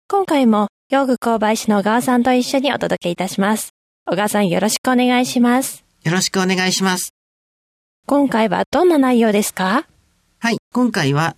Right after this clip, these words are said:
Speaker 2: ロービジョン用筆記用具のうち、新商品の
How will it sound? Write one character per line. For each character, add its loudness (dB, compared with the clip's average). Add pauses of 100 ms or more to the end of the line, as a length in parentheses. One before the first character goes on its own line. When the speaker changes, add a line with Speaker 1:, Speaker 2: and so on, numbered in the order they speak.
Speaker 2:
ロ 0
ー 2
ビ 2
ジ 0
ョ 2
ン 2
用 2
筆 -2
記 -2
用 0
具 0
の 2
う -2
ち、 -4 (220)
新 0
商 0
品 2
の 0